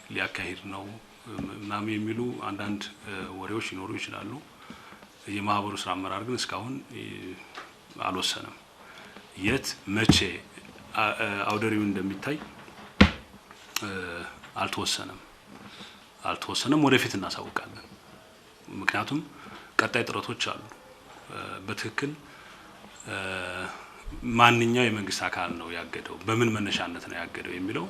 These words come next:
በውይይት ወደፊት በ-፣ በ-፣ በውይይት ከሚመለከተው አካል ጋር በመወያየት፣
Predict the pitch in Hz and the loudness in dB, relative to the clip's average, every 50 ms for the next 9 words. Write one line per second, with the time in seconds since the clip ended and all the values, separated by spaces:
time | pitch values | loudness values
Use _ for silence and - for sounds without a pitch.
0 | 180 160 131 - 104 98 98 98 101 95 95 110 101 - - 92 90 95 - - | -6 -10 -10 -8 -4 -2 -2 -2 -2 0 0 -2 -2 -2 -2 -4 -4 -2 -2 -2
1 | 110 - - 101 95 95 95 - - 98 95 95 95 98 92 95 95 95 92 95 | -2 -2 -2 -2 -2 -2 -2 -4 -6 -6 -4 -4 -4 -4 -4 -4 -4 -4 -4 -4
2 | 98 98 98 113 120 - - - 98 92 87 98 101 101 98 98 - - - - | -4 -4 -2 -4 -4 -4 -4 -6 -6 -6 -4 -4 -2 -2 -2 -2 -4 -4 -4 -2
3 | 104 98 98 - 98 98 98 107 98 98 98 95 95 98 98 101 104 135 143 - | -2 -2 -2 -2 -2 -2 -2 -2 -4 -4 -4 -4 -2 -2 0 0 0 0 -2 -2